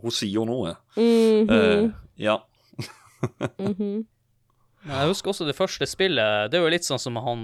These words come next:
Speaker 3: eh, Ståle nevnte. Du ønsket deg ett spill og fikk noe helt annet. Jeg fikk, eh, eh, N H L P A Hockey som mitt første Super Nintendo-spill.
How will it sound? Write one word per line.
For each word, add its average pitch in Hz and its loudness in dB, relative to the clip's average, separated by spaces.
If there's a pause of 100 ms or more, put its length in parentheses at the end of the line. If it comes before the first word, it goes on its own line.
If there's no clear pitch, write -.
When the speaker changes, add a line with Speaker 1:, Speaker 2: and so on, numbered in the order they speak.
Speaker 3:
eh, 101 -4
Ståle 151 0
nevnte. 104 -6 (280)
Du 131 -2
ønsket 139 0
deg 135 2
ett 147 -6
spill 117 -2
og 104 -6
fikk 131 -4
noe 113 -8
helt 139 0
annet. 135 -4 (180)
Jeg 156 0
fikk, 165 -2
eh, 117 2
eh, 110 -4 (220)
N 147 2
H 151 4
L 113 -6 (160)
P 131 0
A 151 4 (180)
Hockey - -4 (240)
som 107 -8
mitt 131 -4
første - -4
Super 123 -6
Nintendo-spill. 120 -8